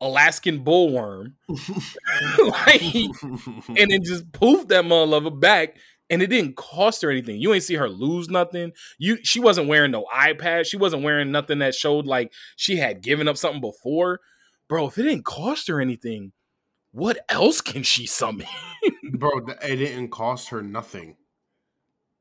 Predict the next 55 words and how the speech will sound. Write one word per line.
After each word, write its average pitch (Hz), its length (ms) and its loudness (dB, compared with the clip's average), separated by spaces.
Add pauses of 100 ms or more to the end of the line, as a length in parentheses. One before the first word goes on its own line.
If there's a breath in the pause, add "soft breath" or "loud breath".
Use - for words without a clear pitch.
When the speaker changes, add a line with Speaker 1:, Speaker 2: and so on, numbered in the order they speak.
(520)
Speaker 1:
Nah, 104 320 -12
I'm 143 100 -8
scared, 95 500 -14
bro. 92 180 -16
I 113 100 -6
didn't 139 180 -2
even 90 140 -14
think 98 200 -14
about 87 300 -14
that. 87 220 -14
I 123 60 -4
don't 139 160 0
like 104 220 -8
that. 85 240 -16 (200)
I 131 60 -6
don't, 131 180 -2
I 113 60 -8
don't 135 140 0
like 131 160 2
that 110 160 -4
at 95 100 -10
all. 92 300 -12 (240)
Uh, 120 40 -10
w-, 120 220 -10
this 135 200 -6
is 170 120 -8
turning 151 320 2
into 131 200 -4
No 113 200 -2
Hope 117 240 -6
for 101 100 -16
me 98 160 -12
really 110 380 -6
quickly, 135 480 -2
Speaker 2:
Real 196 160 6
Speaker 1:
and 196 60 6
I - 40 -2
don't 127 80 0
Speaker 2:
quick. 202 200 2 (180)
Speaker 1:
<laughs> - 120 -6
like, - 440 4
this 339 180 -2
is 320 140 -14
turning 254 320 0
Speaker 2:
Real 247 160 2
Speaker 1:
into 220 120 -2
No 202 60 4
Speaker 2:
quick. 220 160 4
Speaker 1:
Hope 220 300 0
for 214 60 -6
me 196 140 -4
real 214 480 4
quick. 196 420 -6
Speaker 2:
Real 151 220 0
quick. 117 280 -8